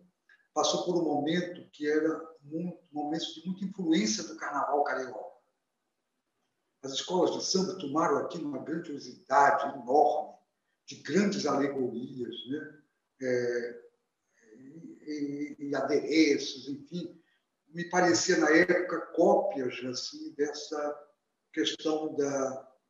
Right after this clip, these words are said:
do, do Carnaval Carioca, enfim, dos outros centros, entendeu? Então, isso tudo fez com que tivesse interesse por essa exposição,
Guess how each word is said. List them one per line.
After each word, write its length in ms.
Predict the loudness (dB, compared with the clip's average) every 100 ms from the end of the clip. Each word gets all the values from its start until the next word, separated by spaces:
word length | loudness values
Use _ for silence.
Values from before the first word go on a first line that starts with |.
| _ -10
do, 260 | -10 -10 _ _ -4
do 60 |
Carnaval 400 | 2 6 8 8
Carioca, 640 | 8 6 8 8 6 0 -6
enfim, 140 | -10
dos 140 | -8 -6
outros 300 | -8 -8 -8
centros, 300 | -10 -14 _ _ _ -18
entendeu? 340 | -8 -8 -8 _ _ _ _ 0
Então, 200 | 2 6
isso 480 | 6 6 2 -4 0
tudo 360 | 2 2 2
fez 200 | 4 4
com 180 | 2 0
que 140 | -2
tivesse 580 | -2 4 6 6 4 0
interesse 580 | 4 6 6 4 2 -2
por 140 | 0
essa 180 | 0 0
exposição, 540 | -8 -10 -10 -8 -12